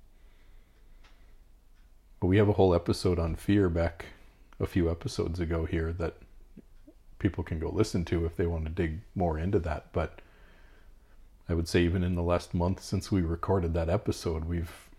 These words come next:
we've had our own growth and understanding around what fear is and, and how it plays out in our lives. What else would you say has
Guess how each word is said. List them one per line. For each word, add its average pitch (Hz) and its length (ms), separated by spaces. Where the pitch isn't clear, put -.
we've 87 220
had 92 120
our 80 200
own 85 360
growth 87 520
and 85 100
understanding 87 800
around 87 300
what 85 300
fear 85 500
is 85 440
and, 85 300
and 85 140
how 82 180
it - 120
plays 82 260
out 80 140
in 76 100
our 76 120
lives. 90 540
What 117 280
else 123 480
would 95 200
you 92 180
say 82 500
has 85 520